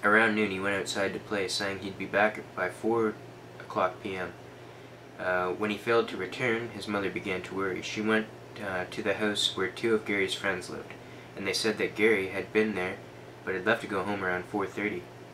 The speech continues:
P M. After two hours passed, May called her husband, uh, Gary L. Grant Senior, a police detective. Uh, Gary Senior took the night off and searched the area fruitlessly around one or two A M.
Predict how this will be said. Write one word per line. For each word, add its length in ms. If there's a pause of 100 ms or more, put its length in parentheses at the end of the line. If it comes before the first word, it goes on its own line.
(100)
P 140
M. 120 (920)
After 220
two 260
hours 240
passed, 400
May 140
called 380
her 160
husband, 500 (240)
uh, 300 (200)
Gary 340
L. 160
Grant 320
Senior, 440 (160)
a 40
police 380
detective. 400 (720)
Uh, 160
Gary 320
Senior 320
took 240
the 80
night 220
off 260 (380)
and 100
searched 360
the 80
area 360 (100)
fruitlessly 640
around 420 (1000)
one 180
or 80
two 240
A 40
M. 200